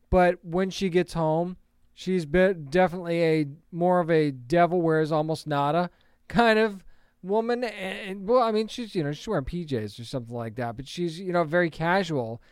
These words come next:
and home d-, and a very different person. And she had a very rigid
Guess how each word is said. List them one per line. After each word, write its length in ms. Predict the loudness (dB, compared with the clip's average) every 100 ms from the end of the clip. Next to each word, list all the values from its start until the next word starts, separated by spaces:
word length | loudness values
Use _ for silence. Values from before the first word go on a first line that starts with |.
| _ _
and 120 | -2
home 260 | 0 0 0
d-, 80 | -2
and 260 | 0 -2
a 20 | 0
very 300 | 2 2 2
different 320 | -2 -6 -4
person. 400 | -2 -2 -6 -8
And 260 | -6 -6
she 160 | -6 -4
had 220 | -2 -2
a 80 | -2
very 240 | 2 2
rigid 560 | 4 4 4 4 2